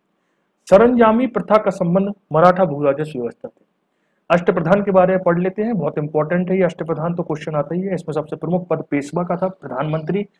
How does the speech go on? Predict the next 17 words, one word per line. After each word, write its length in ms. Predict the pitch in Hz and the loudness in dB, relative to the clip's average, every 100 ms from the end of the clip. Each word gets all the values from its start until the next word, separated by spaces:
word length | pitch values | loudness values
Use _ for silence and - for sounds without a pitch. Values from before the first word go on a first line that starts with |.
| _ _ - | _ _ 6
राजस्व 380 | 151 165 180 196 | 8 8 2 0
का 80 | 175 | 0
प्रशासन 520 | 170 - 175 185 190 | -2 -2 0 0 -2
एवं 160 | 160 | -4
अर्थव्यवस्था 540 | 156 147 151 156 151 156 | -2 -2 0 -2 -2 -4
की 80 | 156 | -4
देखरेख 380 | 147 151 175 | -4 -4 -6
करता 320 | 175 160 180 175 | -4 -2 -2 0
था। 180 | 196 202 _ _ _ _ _ _ _ _ _ _ _ _ _ _ _ _ _ - | -2 -4 _ _ _ _ _ _ _ _ _ _ _ _ _ _ _ _ _ 4
शरीय 340 | 185 226 226 | 6 6 4
नौबत 320 | 214 202 - | 4 4 2
सेनापति 520 | - 160 175 180 190 | 0 0 0 0 -2
सैन्य 300 | 190 170 165 | -2 -2 -4
प्रधान 300 | 160 170 180 | -2 0 2
होता 180 | 175 175 | 2 0
था, 140 | 180 185 | -2 0
अमात्य 460 | 160 180 208 - | 2 4 4 0